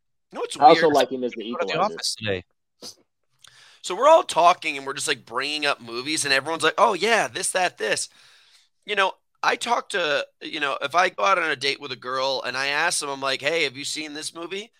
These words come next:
Speaker 1: It's as if women have never owned a television. <laughs> I'm like, "What the fuck is going on in your life? Like, how did you miss out on all of these characters?" I asked them about, like, an actor. I asked them about a movie.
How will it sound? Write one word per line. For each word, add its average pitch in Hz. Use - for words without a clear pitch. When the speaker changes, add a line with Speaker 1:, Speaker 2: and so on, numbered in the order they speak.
Speaker 1:
It's -
as 294
if 277
women 165
have 135
never 160
owned 147
a 123
television. 123
<laughs> 110
I'm 208
like, 208
"What 175
the 147
fuck 165
is 160
going 156
on 147
in 156
your 156
life? 175
Like, 139
how 190
did 240
you 190
miss 185
out 170
on 151
all 156
of 143
these 143
characters?" 165
I 143
asked 147
them 143
about, 127
like, 123
an 123
actor. 160
I 131
asked 131
them 127
about 117
a 113
movie. 160